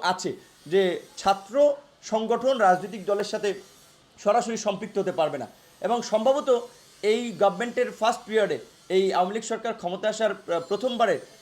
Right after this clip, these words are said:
এগারো সালের দিকে বোধহয়, আহ, আজকের প্রধানমন্ত্রী শেখ হাসিনা ছাত্রলীগের একটা প্রোগ্রামে গিয়েছিলেন। নির্বাচন কমিশন থেকে তাকে তখন এটার ব্যাখ্যা জানতে চাওয়া হয়েছিল যে তিনি কেন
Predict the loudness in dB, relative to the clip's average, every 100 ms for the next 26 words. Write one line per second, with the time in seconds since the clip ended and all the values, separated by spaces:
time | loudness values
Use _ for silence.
0 | -20 -4 -2 2 4 6 4 2 0 0
1 | -2 -2 -4 0 0 0 -2 -14 -18 -6
2 | -2 0 -2 -4 -2 0 0 0 -2 -4
3 | -8 -6 -6 -6 -4 -6 -2 -4 -4 -8
4 | -2 -2 -2 -6 -4 0 2 2 -2 -2
5 | -6 -6 -12 -12 -2 -2 0 -2 -2 -2
6 | -2 -2 -4 -6 -4 -4 -2 -2 -2 -4
7 | -4 -4 -2 -2 0 0 0 -2 -2 -4
8 | -4 -4 -4 -10 -14 -12 -10 -8 -2 0